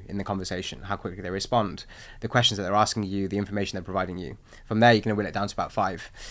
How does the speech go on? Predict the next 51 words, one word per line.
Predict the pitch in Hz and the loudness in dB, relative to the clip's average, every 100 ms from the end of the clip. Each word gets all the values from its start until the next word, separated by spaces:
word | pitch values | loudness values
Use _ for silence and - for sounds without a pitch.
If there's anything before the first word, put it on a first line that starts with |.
| - | 0
And | 120 | 6
then | 151 | 6
you | |
can | 135 | 6
get | 120 101 | 4 0
into | 98 | 0
sampling | 104 95 95 | 0 0 -2
stage. | 90 92 76 - - - - - - - | -6 -8 -8 -8 -10 -20 -20 -20 -20 -20
From | - 117 | -6 4
sampling | 139 139 123 | 6 8 6
stage, | 113 110 104 104 | 4 2 2 6
the | |
ideal | 110 107 120 | 4 6 4
is | 104 | 4
to | 107 | 2
not | 98 | -2
pay | 104 | -2
for | 95 | -4
samples. | - 85 - 76 - - - - - | -4 -6 -8 -6 -6 -8 -18 -12 2
Now, | 107 | 6
a | 107 | 10
lot | 131 | 8
of | 113 | 8
them | 104 | 2
are | |
gonna | 98 | 0
try | 98 | 0
and | 98 | -2
charge | 95 117 | 4 4
you | 101 | 4
for | 101 | -4
samples, | 98 90 95 95 | -6 -6 -6 -6
but | 101 | 0
again, | 107 104 | 2 4
this | 98 | 2
is | |
why | 98 98 | 2 0
it's | - | 2
very | 101 | -2
key | 95 117 | 0 -2
to | 107 | 0
have | 101 | -2
that | - | -2
relationship | 95 104 104 101 87 | 0 0 0 -4 -6
with | 95 | -4
the | |
sales | - 101 98 | 0 0 0
rep | 90 | -4
you're | 95 | -6
speaking | - 101 95 | -6 -6 -6
to | 101 85 | -8 -10